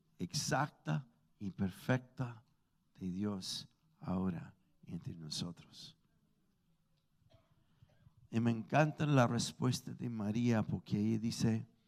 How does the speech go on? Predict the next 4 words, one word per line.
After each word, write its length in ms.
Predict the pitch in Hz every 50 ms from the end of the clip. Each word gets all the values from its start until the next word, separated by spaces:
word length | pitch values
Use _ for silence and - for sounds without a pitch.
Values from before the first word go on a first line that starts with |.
| _ _ _ _ _ _ _ _ _ _ _ _
"Yo 240 | - - 131 151 156
seré 560 | - - 151 139 139 147 160 165 175 180 185 175 - _ - _ _ _ _ _ _ _ _ _ _ _ _ _ _ _ _ _ _ - -
una 260 | 147 156 160 160 160
mujer 640 | 165 160 151 143 127 - 123 120 120 120 120 - -